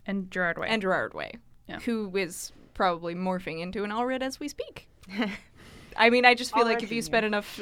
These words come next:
Speaker 2: enough time with them, you're gonna turn into one.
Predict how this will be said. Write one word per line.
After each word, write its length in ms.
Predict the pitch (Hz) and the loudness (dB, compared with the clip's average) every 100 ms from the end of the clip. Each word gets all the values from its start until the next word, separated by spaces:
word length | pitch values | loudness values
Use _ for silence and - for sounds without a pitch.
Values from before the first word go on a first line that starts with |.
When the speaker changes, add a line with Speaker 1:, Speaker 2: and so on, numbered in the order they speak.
| - | 0
Speaker 2:
enough 300 | 208 220 - | 2 0 -4
time 300 | 262 208 196 | 0 0 -2
with 140 | 190 | -2
them, 280 | 190 180 185 - - | -2 -2 -6 -14 -14
you're 100 | 180 | -12
gonna 160 | 170 165 | -10 -10
turn 200 | - 170 | -12 -12
into 180 | 120 107 | -10 -8
one. 200 | 101 | -8